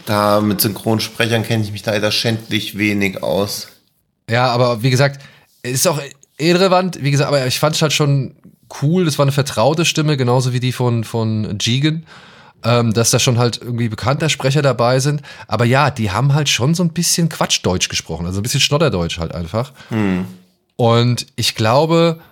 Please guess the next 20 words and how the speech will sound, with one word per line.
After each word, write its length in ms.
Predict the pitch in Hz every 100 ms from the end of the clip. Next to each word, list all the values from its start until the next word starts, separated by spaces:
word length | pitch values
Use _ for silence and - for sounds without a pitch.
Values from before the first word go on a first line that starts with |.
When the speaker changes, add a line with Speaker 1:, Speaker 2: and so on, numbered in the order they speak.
| _ _ _
Speaker 2:
das 180 | 113 -
hat 140 | 147
nochmal 300 | 156 143 143
dazu 300 | 135 123 123 98
beigetragen, 880 | 110 147 147 - 107 104 101 104 101
dass 180 | 110
man 140 | 123 110
vielleicht 600 | - 113 113 107 - - _ _ _ _ _ _ _ _ _ 104
bei 120 | -
uns 240 | 98 143 147
das 160 | 135
noch 80 | 135
ein 120 | 117
bisschen 520 | 131 160 - 156 120
harmloser, 680 | 135 147 160 135 110 104 107
ein 80 | 98
bisschen 280 | 131 - 127
quatschiger 720 | - 131 139 - 113 101 82
wahrgenommen 600 | 95 95 95 95 98 92
hat, 240 | 101 -